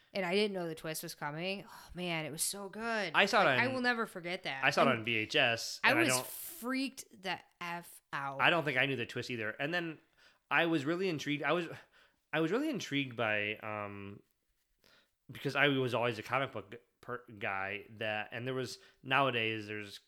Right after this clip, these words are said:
Speaker 2: s-, you know, ex-, I mean, the covid year is the exception, but in general,
Speaker 1: Yeah.
Speaker 2: you know, you get huge block, like, two or three huge blockbuster comic book movies a year, but
Speaker 1: What
Speaker 2: for
Speaker 1: Lies Beneath. That's what I'm thinking of. What
Speaker 2: Oh.
Speaker 1: Lies Beneath.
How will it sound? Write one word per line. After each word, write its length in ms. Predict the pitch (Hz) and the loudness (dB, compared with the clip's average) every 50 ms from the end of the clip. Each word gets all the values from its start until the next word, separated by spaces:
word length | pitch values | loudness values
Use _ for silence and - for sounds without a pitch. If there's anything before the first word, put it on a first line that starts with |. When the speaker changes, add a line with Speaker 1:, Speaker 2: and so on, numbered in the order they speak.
| _ _ _ _ - | _ _ _ _ -18
Speaker 2:
s-, 260 | - - - - - _ _ _ - | -16 -14 -14 -16 -18 _ _ _ -10
you 100 | 147 123 | -8 -8
know, 120 | 110 101 | -6 -6
ex-, 220 | 104 98 - - - - | -8 -8 -10 -12 -12 -12
I 60 | - | -10
mean, 160 | 113 113 110 | -10 -8 -8
the 140 | 117 117 117 - - | -8 -8 -10 -12 -10
covid 300 | - - 147 120 117 104 | -4 -4 -2 -2 -2 -6
year 180 | 101 101 101 98 | -8 -8 -8 -8
is 120 | 95 95 107 | -10 -12 -14
the 120 | 113 104 101 | -12 -12 -12
exception, 400 | 95 - - 117 - - 107 98 | -8 -4 -4 -4 -4 -6 -10 -8
but 100 | 104 104 | -6 -6
in 140 | 110 113 120 | -4 -4 -2
general, 300 | 131 147 143 131 113 110 | 0 0 0 0 0 -2
Speaker 1:
Yeah. 100 | 104 113 110 | -2 -2 -2
Speaker 2:
you 80 | 110 110 | -2 -4
know, 60 | 104 | -4
you 140 | 104 104 98 | -6 -6 -4
get 180 | 113 113 - - - - - - - _ _ | -4 -4 -4 -6 -20 -20 -20 -20 -20 _ _
huge 460 | - - - - 147 143 135 113 110 | -16 -14 -8 -4 -2 -2 -2 -2 0
block, 280 | 120 131 110 117 - - | 0 2 2 2 0 -2
like, 240 | 127 120 - - - | -8 -8 -8 -10 -10
two 140 | - 143 139 | -4 -2 -2
or 40 | 123 | -2
three 200 | - - 120 113 | -2 -4 -8 -8
huge 280 | - - 131 127 107 | -8 -8 -8 -8 -6
blockbuster 500 | 107 120 104 104 - 117 110 - - 98 92 - | -4 -4 -4 -2 -4 -6 -8 -8 -10 -16 -14 -8
comic 200 | - 113 117 120 98 | -4 -2 -2 -2 -4
book 80 | 98 | -6
movies 200 | 101 98 101 92 | -10 -10 -8 -8
a 60 | 101 101 | -10 -8
year, 480 | 104 131 160 156 123 113 113 110 76 - 120 | -6 -4 -4 -2 -2 -4 -4 -6 -10 -12 -8
but 200 | 110 127 123 - _ _ - - - - - | -8 -8 -8 -8 _ _ -20 -20 -20 -10 -4
Speaker 1:
What 180 | 180 175 170 | -2 -2 0
Speaker 2:
for 60 | 147 | 2
Speaker 1:
Lies 280 | 147 180 185 190 175 160 | 2 2 2 0 -2 -4
Beneath. 580 | 160 175 160 160 165 160 156 147 - - - - _ _ _ - | -6 -6 -4 -4 -4 -4 -4 -6 -10 -14 -20 -20 _ _ _ -6
That's 300 | 160 175 170 170 170 - | -2 0 0 0 0 -2
what 80 | - 180 | -4 -6
I'm 120 | 160 156 156 | -6 -6 -6
thinking 300 | - 151 143 143 143 139 | -8 -8 -8 -6 -6 -4
of. 200 | 135 135 104 98 92 | -4 -4 -2 -2 -2
What 100 | 165 - | -4 -4
Speaker 2:
Oh. 40 | |
Speaker 1:
Lies 180 | 151 147 147 - | -4 -8 -8 -8
Beneath. 200 | - 156 147 143 | -10 -12 -12 -12